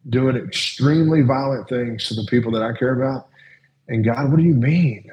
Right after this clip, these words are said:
love them? You know, maybe you can love them. I can't love them. And just all those, all those, you know, challenges, uh, in, in, in my, in my faith. And, and so it took me a long time, uh, to get over that and to get in a place where I started to recognize that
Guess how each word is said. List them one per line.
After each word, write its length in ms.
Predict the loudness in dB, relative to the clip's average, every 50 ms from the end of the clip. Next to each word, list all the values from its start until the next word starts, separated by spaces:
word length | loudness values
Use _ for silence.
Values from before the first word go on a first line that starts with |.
| -12 -4
love 360 | -2 0 0 2 0 0 -2
them? 380 | -2 -2 -4 -6 -8 -8 -6 -4
You 100 | -2 -2
know, 80 | 0 2
maybe 280 | 4 6 8 10 10
you 100 | 10 8 8
can 140 | 6 6
love 200 | 6 6 6 6
them. 180 | 6 6 4 4
I 100 | 4 4
can't 240 | 4 4 2 2 2
love 180 | 2 2 2
them. 240 | 2 2 0 0 0
And 140 | 0 0 -2 -4 -10 -8 -2
just 180 | 0 0 0 2
all 280 | 2 2 2 4 4
those, 480 | 4 4 2 0 -2 -4 -6 -10 -16 -20 -20 _ _ _ _ _ -8
all 160 | -4 -4 -2
those, 460 | 0 0 -2 -2 -4 -6 -10 -14 -10 -6
you 120 | -4 -4
know, 100 | -4 -4 -6
challenges, 800 | -8 -10 -10 -8 -6 -4 -4 -4 -4 -4 -8 -10 -12 -14 -10 -6
uh, 260 | -4 -4 -4 -4 -4
in, 280 | -4 -4 -4 -4 -4
in, 220 | -6 -6 -6 -4 -4
in 100 | -4 -2
my, 220 | -2 -2 -4 -4
in 120 | -6 -6 -6
my 140 | -6 -6
faith. 400 | -8 -6 -4 -2 0 0 -2 -2
And, 160 | -6 -8 -8 -8
and 180 | -8 -6 -6
so 360 | -4 -2 0 0 2 2 2
it 100 | 0 0
took 180 | 2 0 0 0
me 120 | 0 0 0
a 80 | 0
long 280 | 0 0 0 0 -2 -2
time, 360 | -2 -2 -2 -2 -2 -4 -8 -10 _ _ _ _ _ _ _
uh, 160 | -2 0 0
to 140 | 0 0 0
get 340 | 4 4 4 4 2 0 -6 -16 -20 -14 _
over 260 | -2 0 2 2 2 0
that 340 | 0 0 -2 -4 -4 -6 -6
and 140 | -6 -4 -2
to 100 | 0 2
get 220 | 2 4 4 2 2
in 80 | 0
a 60 | -4 -4
place 320 | 0 0 0 0 0 0
where 100 | -2 -2
I 20 |
started 300 | -2 -2 0 0 0 0 0
to 80 | -2
recognize 500 | 0 0 0 0 -2 -2 -2 -4 -4 -4 -4
that 180 | -6 -6 -6